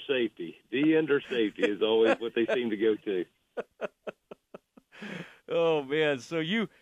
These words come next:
Speaker 2: you had an eye for what he was looking for, you know, um, out there at East Texas.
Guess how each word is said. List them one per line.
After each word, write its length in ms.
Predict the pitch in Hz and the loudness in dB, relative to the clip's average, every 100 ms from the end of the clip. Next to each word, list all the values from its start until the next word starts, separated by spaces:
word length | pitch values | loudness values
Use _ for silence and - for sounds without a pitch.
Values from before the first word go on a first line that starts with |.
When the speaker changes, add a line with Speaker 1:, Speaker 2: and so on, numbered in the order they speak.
| _ | _
Speaker 2:
you 200 | 170 240 | -4 0
had 220 | 208 214 | 2 2
an 100 | 180 | 2
eye 480 | 160 180 170 156 147 131 | 2 4 4 4 0 -2
for 140 | 147 | -4
what 200 | 143 156 | 0 0
he 200 | 143 180 | 0 -2
was 320 | 160 143 120 | -2 -4 -4
looking 420 | 123 139 165 143 123 | -6 -6 -4 -4 -4
for, 540 | 131 120 120 123 131 | -4 0 0 0 -2
you 120 | 123 120 | -4 -2
know, 360 | 120 120 120 | 0 0 -4
um, 500 | 120 120 113 107 98 - - | -6 -2 0 -2 -4 -14 -6
out 240 | 127 131 | -4 -4
there 160 | 135 120 | -4 -4
at 80 | |
East 140 | 123 120 | -4 -4
Texas. 200 | 151 | -6